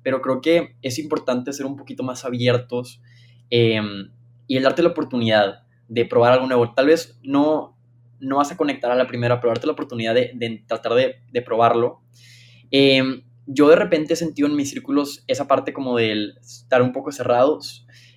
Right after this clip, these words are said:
Eh, tal vez a veces puede llegar a ser hasta pena. A veces el, el querer como abrirte con alguien, el, es un, es un proceso de confianza, claro. Digo, si hablamos por la parte de la psicología, de, de ir con una persona y contarle tal vez cómo te sientes, es, eh, una situación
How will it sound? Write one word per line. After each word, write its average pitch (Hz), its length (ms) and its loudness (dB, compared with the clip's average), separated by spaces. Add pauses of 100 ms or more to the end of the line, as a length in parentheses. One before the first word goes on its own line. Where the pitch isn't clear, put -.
(120)
Eh, 120 760 2
tal 127 120 2
vez 156 100 2
a 180 40 4
veces 175 140 2
puede 170 140 4
llegar 139 180 6
a 135 40 4
ser 139 160 -2
hasta 139 420 -2
pena. 120 380 -4 (400)
A 127 100 6
veces 123 260 6
el, 151 320 2 (220)
el 127 160 -2
querer 123 260 2
como 139 480 0
abrirte 123 480 2
con 131 160 -2
alguien, 123 320 2
el, 113 380 -4
es - 160 -4
un, 143 180 0
es - 140 -6
un 151 60 -6
proceso 147 260 -2
de 151 100 4
confianza, 117 560 -4
claro. 110 220 -2
Digo, 113 180 0
si 120 80 0
hablamos 120 240 4
por 139 160 -2
la 127 80 0
parte 117 240 -2
de 131 60 0
la 120 100 0
psicología, 120 640 0
de, 110 260 2
de 117 80 -6
ir 113 80 -8
con 131 140 -10
una 127 80 -8
persona 120 260 -6
y 123 80 -6
contarle 120 520 0 (260)
tal 123 100 0
vez 123 140 0
cómo 127 200 -6
te 127 80 -8
sientes, 120 600 -6 (320)
es, 120 320 0
eh, 135 300 2
una 123 140 0
situación 123 600 0